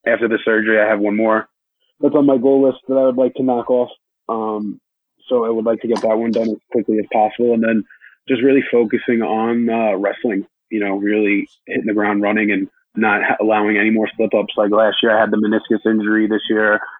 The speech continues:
you know, I had skin surgery. So, you know, time off is just time away. Um, I would really like to just have a whole year of just making things go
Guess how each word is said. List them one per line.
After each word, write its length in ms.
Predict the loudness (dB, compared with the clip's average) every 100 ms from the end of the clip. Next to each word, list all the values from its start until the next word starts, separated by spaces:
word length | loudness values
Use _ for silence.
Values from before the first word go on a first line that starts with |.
| _
you 80 | -2
know, 80 | 0
I 80 |
had 120 | 0 -4 -4
skin 200 | -4 -2
surgery. 460 | 0 0 2 0 0 0
So, 280 | 0 0 -4 _ _ _ _ -2
you 100 | 2
know, 160 | 0 0
time 240 | 2 2
off 220 | 2 2 0
is 180 | -2 -2
just 160 | -4 0
time 220 | 0 0
away. 400 | 0 0 0 -4 _ _ -4
Um, 380 | -2 -4 -6 -6
I 80 | -4
would 160 | -2 -2
really 200 | 0 0
like 180 | -2 -2
to 140 | -4
just 220 | -2 -6 -8 _
have 360 | -4 0 0 0
a 200 | -4 -4
whole 300 | -2 0 0
year 380 | 0 0 0 -2
of 100 | -4
just 240 | -6 -6 _ _ _ _ _ _ _ -4
making 360 | -2 0 0
things 300 | 0 0 0 0
go 360 | 2 0 -2